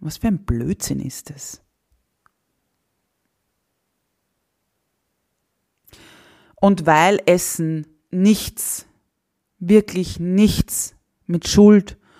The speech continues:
oder Schuldgefühlen zu tun hat, möchte ich hier ein paar Dinge oder Taten aufzählen, für die du dich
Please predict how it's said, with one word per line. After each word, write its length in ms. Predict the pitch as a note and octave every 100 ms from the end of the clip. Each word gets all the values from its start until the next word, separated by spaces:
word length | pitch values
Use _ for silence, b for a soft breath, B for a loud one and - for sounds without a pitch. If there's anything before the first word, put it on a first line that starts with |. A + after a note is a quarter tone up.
| b b -
oder 180 | F3+
Schuldgefühlen 800 | F#3+ A#3 A3 - F3 - D#3+ D3+
zu 100 | -
tun 320 | D#3 - D3 C#3
hat, 300 | C3+ - - _ _ _ b b b b b b b -
möchte 360 | G3 G#3 -
ich 80 | F3+
hier 540 | - F3 E3+ E3 E3 - _ _ _ _ _ _ _ _ _ _ _ _ _ _ _ _ _ _ - _ _ _
ein 240 | E3 E3
paar 600 | - D#3+ D#3+ F3 F3+ - _ _ _ - _ _ _
Dinge 480 | G#3+ A3 G3 E3 D#3 - _ _
oder 340 | D#3 D3+ -
Taten 640 | - D#3 D#3+ F#3+ - D3+ C#3
aufzählen, 960 | - C3+ C#3+ - - C#3+ C3+ C3 C3 C3 _ _ _ _ _ _ _ _ _ _ _ _ _ _
für 200 | - A3
die 220 | A3 G#3+
du 140 | F#3+ F3+
dich 500 | E3 D#3+ - -